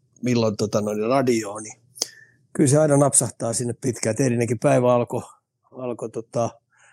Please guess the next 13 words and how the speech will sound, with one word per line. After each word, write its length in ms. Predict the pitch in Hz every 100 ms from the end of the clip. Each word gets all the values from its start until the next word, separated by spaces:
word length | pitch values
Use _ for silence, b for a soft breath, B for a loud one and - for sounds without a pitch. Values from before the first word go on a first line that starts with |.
| b -
kun 160 | 127
oli 80 | 120
pelipäivä, 760 | - 139 131 117 123 117 113
niin 120 | 110 113
se 100 | 127
alkoi 260 | 127 117
kahdeksalta 680 | 160 156 139 117 123 113 123
ja 120 | 120
loppui 380 | 127 - 127 123
yhden 140 | 120
aikaa 340 | 107 101 113 110
yöllä. 360 | 113 92 78 -
Et 260 | - -